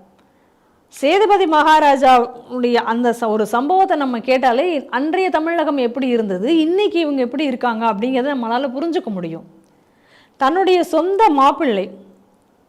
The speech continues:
ஒரு சிறிய தவறு செய்தான் என்பதற்காக, ஏன்னா அரசாங்கம் விதிக்காத ஒரு வரியை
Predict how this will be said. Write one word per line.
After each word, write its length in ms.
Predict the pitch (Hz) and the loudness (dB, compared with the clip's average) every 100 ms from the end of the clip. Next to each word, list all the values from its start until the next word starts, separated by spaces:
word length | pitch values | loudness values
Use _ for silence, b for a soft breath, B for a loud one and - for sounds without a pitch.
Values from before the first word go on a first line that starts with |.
| _ b b b b | _ b b b b
ஒரு 320 | - 254 269 269 | 0 4 4 2
சிறிய 500 | - 339 370 392 453 | 2 4 6 6 6
தவறு 420 | 285 269 294 339 | 4 4 4 2
செய்தான் 480 | 285 262 247 311 339 | -2 0 4 4 2
என்பதற்காக, 1040 | 262 226 202 190 202 180 202 262 240 - B B - | -2 -2 -4 -4 -6 -6 0 2 2 -4 B B -6
ஏன்னா 220 | 240 349 403 240 | -2 2 2 2
அரசாங்கம் 840 | 214 285 320 339 320 320 392 277 | 2 2 2 0 0 0 -2 -2
விதிக்காத 840 | 240 269 349 349 349 320 359 403 | -2 0 0 0 0 2 4 2
ஒரு 300 | 285 262 285 | 2 0 0
வரியை 720 | 233 202 254 226 180 226 370 | 2 2 2 0 0 0 -2